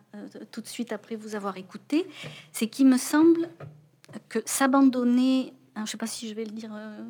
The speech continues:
comme, comme vous l'avez dit tout à l'heure, mais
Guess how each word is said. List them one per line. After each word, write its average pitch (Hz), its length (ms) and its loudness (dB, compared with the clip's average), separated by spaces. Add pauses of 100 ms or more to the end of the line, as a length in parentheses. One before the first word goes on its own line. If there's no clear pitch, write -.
(240)
comme, 214 260 -6
comme 196 300 -10 (500)
vous 214 80 -12
l'avez 208 180 -6
dit 208 160 -12
tout - 220 -18
à 240 40 -2
l'heure, 262 200 0
mais 220 200 -2